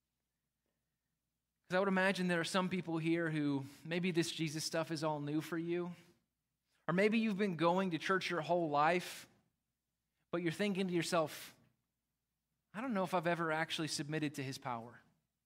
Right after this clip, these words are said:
I don't know if I really am one of his people."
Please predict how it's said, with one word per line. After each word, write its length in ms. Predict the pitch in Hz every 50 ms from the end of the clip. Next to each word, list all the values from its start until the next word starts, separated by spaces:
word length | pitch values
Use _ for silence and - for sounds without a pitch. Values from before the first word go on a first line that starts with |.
| _ _ _ _ _ _ _ _ _ _ _ _ _ _ _ _ _ _ _ _ _ -
I 80 | 156
don't 100 | 202 233
know 80 | 226 180
if 100 | 156 -
I 40 | 151
really 320 | 147 156 170 165 147 143
am 160 | 139 160 165
one 160 | 151 147 139 135
of 60 | 123
his 120 | 123 -
people." 400 | - - 160 156 156 - - -